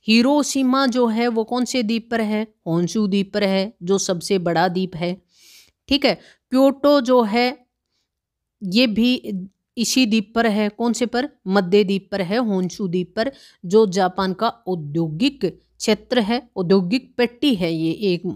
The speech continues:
प्रकार से। ठीक है, अधिकतर उद्योग यहीं पर है मतलब। ठीक है, इसके उत्तर में, क्यूशु द्वीप के उत्तर में एक जल संधि है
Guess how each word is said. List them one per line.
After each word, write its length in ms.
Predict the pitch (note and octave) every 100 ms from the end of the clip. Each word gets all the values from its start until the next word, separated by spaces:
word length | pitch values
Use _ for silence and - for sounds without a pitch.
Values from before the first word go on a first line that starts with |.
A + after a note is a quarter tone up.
| - _
प्रकार 300 | F#3 - G#3
से। 180 | - - _ _ _ _ _ -
ठीक 180 | B3 B3+
है, 200 | A3 - _ -
अधिकतर 480 | G#3 G3 G3+ - A#3
उद्योग 440 | A3 F#3 G3+ G3
यहीं 320 | F#3+ F3+ F#3+
पर 180 | F#3 E3+
है 220 | C#3+ D#3
मतलब। 300 | D3+ C#3+ - - - _ _ _ _ _ _ _ _ _ _ _ _ _ -
ठीक 180 | D4
है, 160 | A#3 E3 - - _ C#4
इसके 480 | D4 - D#4 E4 D#4+ -
उत्तर 340 | C4+ - - D4+
में, 280 | C4 C4 - _ _ _ _ _ _ _ _ _ _ _ -
क्यूशु 580 | G#3+ C4 C#4+ - D#4 -
द्वीप 220 | A3+ B3+ -
के 120 | C4+
उत्तर 360 | C4 B3+ C4 C4+
में 360 | A3+ A3 C#4+ - _ _ _ C4
एक 400 | C4 B3+ - _ _ _ _ _ _ _ _ _ G#3+
जल 220 | G#3+ B3+
संधि 400 | - C#4 B3 G#3
है 300 | D#3 C#3